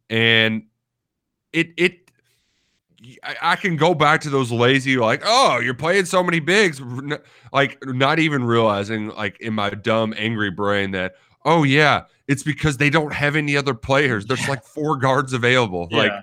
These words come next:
Speaker 1: or three," you know? And, and you know what's great is that, like, you are seeing moments where, w-, we talk about this with the Keon Brooks, Jacob Toppin at the four, where one of them is probably gonna have a good game. It's, it's difficult to see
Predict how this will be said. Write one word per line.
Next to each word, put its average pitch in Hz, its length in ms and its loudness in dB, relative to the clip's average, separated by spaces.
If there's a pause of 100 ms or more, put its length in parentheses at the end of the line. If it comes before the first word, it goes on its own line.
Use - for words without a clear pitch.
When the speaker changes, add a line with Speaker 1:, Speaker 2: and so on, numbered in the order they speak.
Speaker 1:
or 117 120 -10 (180)
three," 160 240 0
you 156 100 4
know? 107 140 2 (320)
And, 190 260 2
and 196 140 2
you 214 80 2
know 254 80 4
what's 220 200 2
great 190 440 2 (160)
is 180 200 0
that, 185 340 2 (760)
like, 143 220 0
you 202 200 0
are 208 180 2
seeing 151 640 -4 (360)
moments 127 600 0
where, 113 560 2 (220)
w-, 127 180 0
we 143 160 2
talk 165 260 2
about 151 240 0
this 151 240 -2
with 131 120 -4
the 117 60 -12
Keon 156 420 2
Brooks, 135 280 -2
Jacob 131 300 -2
Toppin 123 360 0
at 113 120 -4
the - 80 -12 (100)
four, 117 400 -2 (280)
where 127 440 4 (220)
one 147 400 4
of 170 120 0
them 143 200 4
is 123 100 -4
probably 135 380 0
gonna 120 180 0
have 117 160 -2
a 107 60 -8
good 104 180 -4
game. 87 300 -8
It's, 113 160 -10
it's 120 200 -8
difficult 156 420 -4
to 117 60 -14
see 139 380 -2